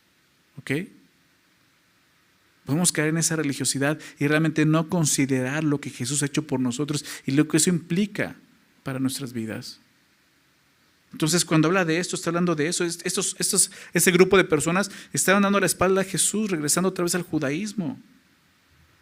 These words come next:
Nuevamente querían apoyarse en el sistema sacerdotal y, y, y sacrificios del antiguo pacto. Por lo tanto, el pecado al que se refiere es despreciar la obra y la persona del gran sumo sa-, sacerdote que es Jesús. ¿Se dan cuenta?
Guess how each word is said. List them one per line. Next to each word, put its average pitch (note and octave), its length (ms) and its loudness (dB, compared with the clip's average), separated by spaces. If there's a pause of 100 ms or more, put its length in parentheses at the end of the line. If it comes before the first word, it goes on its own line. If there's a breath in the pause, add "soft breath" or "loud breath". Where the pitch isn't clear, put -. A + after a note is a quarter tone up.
(180)
Nuevamente F3+ 340 4
querían E3+ 220 4
apoyarse D#3+ 800 2 (240 loud breath)
en D#3 100 2
el D3+ 60 4
sistema E3+ 400 -2
sacerdotal D3+ 680 -2 (340 loud breath)
y, C#3+ 80 -2
y, D#3+ 340 -2
y C3+ 60 -2
sacrificios D3+ 540 -4
del D3 100 2
antiguo D3 300 2
pacto. D3+ 480 -4 (200 loud breath)
Por D#3+ 120 4
lo D#3+ 80 4
tanto, F3+ 340 4
el D#3 80 4
pecado D#3+ 340 4
al F#3 80 4
que F3+ 120 -2
se D#3+ 120 -2
refiere D#3 540 0
es D3 160 -2
despreciar C#3+ 480 -2
la C3 140 -2
obra C#3 180 0
y C#3 40 -4
la B2 140 -6
persona C3 320 0
del B2 100 2
gran B2+ 160 2
sumo C#3 220 -4
sa-, A#2+ 220 -6
sacerdote B2+ 540 -4
que B2 160 -4
es - 180 -6 (340 soft breath)
Jesús. A2 420 -4
¿Se A2+ 80 -6
dan A#2 120 -6
cuenta? C3 240 -8